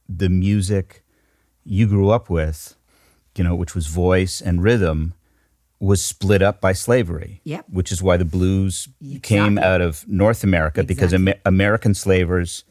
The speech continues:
Speaker 1: they took away the drums.
Speaker 2: Yes, indeed. The ignorance make them believe that with the drum, from cotton field to cotton field, they can, the slaves can come quicker when they,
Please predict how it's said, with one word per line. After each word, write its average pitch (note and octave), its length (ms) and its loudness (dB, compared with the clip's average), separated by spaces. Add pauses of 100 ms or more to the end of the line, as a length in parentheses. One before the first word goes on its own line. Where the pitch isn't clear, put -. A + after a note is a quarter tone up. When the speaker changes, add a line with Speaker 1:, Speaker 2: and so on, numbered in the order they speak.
Speaker 1:
they A2 140 0
took - 200 0
away G#2+ 120 4
the F#2 100 0
drums. F2+ 480 0
Speaker 2:
Yes, C#4 300 -4
indeed. G#3+ 420 -6 (200)
The - 260 0
ignorance F3 680 2 (880)
make G3+ 240 4
them G3+ 180 4
believe F#3 540 2
that C#3 240 -2 (240)
with E3 160 2
the E3+ 80 4
drum, F3+ 600 2 (440)
from D#3+ 180 0
cotton A#3+ 360 0
field G3 240 -4
to E3+ 80 -8
cotton G#3+ 300 -4
field, F3 300 -4
they D3+ 100 -2
can, D#3 340 -2
the D#3 140 -4 (160)
slaves - 360 -4
can D3+ 160 -4
come F#3+ 240 -4
quicker F#3 420 -8
when D3+ 240 -2
they, C#3 140 -10